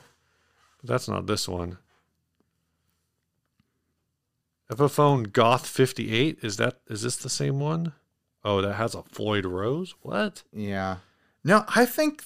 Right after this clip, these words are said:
Speaker 2: that this could be a candidate for stripping the paint off the body, and you get yourself a really attractive looking, uh, uh, mahogany Flying V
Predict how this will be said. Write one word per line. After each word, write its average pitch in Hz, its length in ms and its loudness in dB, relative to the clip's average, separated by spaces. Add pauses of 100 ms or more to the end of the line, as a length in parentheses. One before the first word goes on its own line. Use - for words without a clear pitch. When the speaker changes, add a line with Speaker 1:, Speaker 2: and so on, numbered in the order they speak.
Speaker 2:
that 220 360 4
this 190 180 6
could 190 160 2
be 190 120 4
a 180 40 2
candidate 175 520 4
for 160 120 2
stripping 160 580 0
the 156 60 0
paint 165 320 0
off 226 220 2
the 131 100 0
body, 95 560 4
and 117 300 4
you 123 80 0
get 127 180 0
yourself 131 380 -2
a 131 40 -2
really 123 360 2
attractive 117 640 2
looking, 107 460 0 (560)
uh, 95 640 2
uh, 92 240 -2
mahogany 110 580 0
Flying 107 440 2
V 117 380 -2